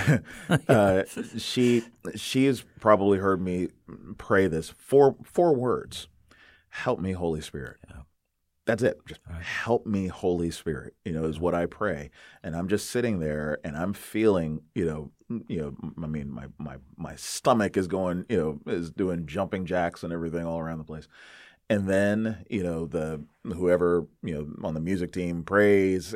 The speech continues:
Speaker 1: and as they're walking off, I get up. And when I get up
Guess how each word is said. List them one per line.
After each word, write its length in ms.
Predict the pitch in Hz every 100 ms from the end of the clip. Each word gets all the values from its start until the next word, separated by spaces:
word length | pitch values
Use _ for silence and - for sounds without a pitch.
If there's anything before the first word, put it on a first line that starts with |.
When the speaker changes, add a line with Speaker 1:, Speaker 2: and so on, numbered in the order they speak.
| -
Speaker 1:
and 300 | 80 78 76
as 160 | 76 80
they're 180 | 87
walking 420 | 87 87 87 87 85
off, 380 | 92 98 92 -
I 160 | 80 78
get 200 | 80 80
up. 320 | 98 98 - - - - -
And 220 | 92 87
when 140 | 90 92
I 140 | 101
get 240 | 104 104 95
up 380 | 135 90 82